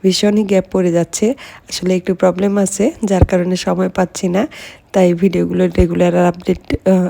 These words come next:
আপনাদের সাথে শেয়ার করতে পারছি না। তবে আমি কিন্তু আবার অনেকগুলো পাখি একসাথে ব্রিডিংয়ে বসিয়েছি। আপনারা যদি দেখতে চান, কমেন্টস করে জানাতে পারেন। তো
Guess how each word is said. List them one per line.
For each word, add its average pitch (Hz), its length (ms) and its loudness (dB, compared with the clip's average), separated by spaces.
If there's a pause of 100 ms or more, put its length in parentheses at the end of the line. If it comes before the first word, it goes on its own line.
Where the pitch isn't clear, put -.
আপনাদের 180 360 -4
সাথে 180 200 -4
শেয়ার 208 300 0
করতে 202 340 -2
পারছি 196 260 -4
না। 190 180 -2 (360)
তবে 190 220 4
আমি 180 160 2
কিন্তু 190 320 -2 (160)
আবার 180 320 2 (120)
অনেকগুলো 196 460 0
পাখি 180 260 -2
একসাথে 185 340 -6
ব্রিডিংয়ে 190 460 -2
বসিয়েছি। 180 560 -6 (440)
আপনারা 196 280 2
যদি 190 300 -4
দেখতে 190 320 -2
চান, 277 180 -4 (140)
কমেন্টস 190 300 0
করে 175 200 -2
জানাতে 180 380 -2
পারেন। 196 240 0 (400)
তো 185 100 0